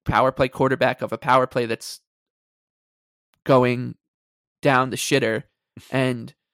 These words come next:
Speaker 1: you don't think those two things are related until game six of, of a playoff series, which your power play is one for eighteen and his unit is
Speaker 2: Yeah.
Speaker 1: oh for?
Speaker 2: Hmm.
Speaker 1: Like, that's when you make the move. And that's, that's kind of what's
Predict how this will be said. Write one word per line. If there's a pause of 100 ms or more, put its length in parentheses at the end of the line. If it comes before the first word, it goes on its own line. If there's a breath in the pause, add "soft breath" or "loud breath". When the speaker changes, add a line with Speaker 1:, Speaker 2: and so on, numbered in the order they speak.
(580)
Speaker 1:
you
don't
think
those
two
things
are
related
until
game
six
of, (240)
of
a (260)
playoff
series,
which
your
power
play
is
one
for
eighteen
and
his
unit
is
Speaker 2:
Yeah.
Speaker 1:
oh
for? (360)
Speaker 2:
Hmm. (500)
Speaker 1:
Like,
that's
when
you
make
the
move.
And
that's,
that's
kind
of
what's